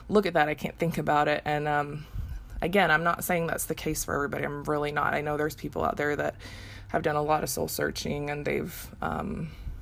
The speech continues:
studied things, and it's not for me to say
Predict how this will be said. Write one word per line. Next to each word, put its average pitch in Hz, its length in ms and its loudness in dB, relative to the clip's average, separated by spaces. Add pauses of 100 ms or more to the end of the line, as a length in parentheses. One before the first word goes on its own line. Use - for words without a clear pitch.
(180)
studied 180 500 0
things, 156 560 -2
and 151 220 -2 (480)
it's 190 240 4
not 208 200 6
for 165 120 0
me 160 200 2
to 151 100 2
say 143 640 2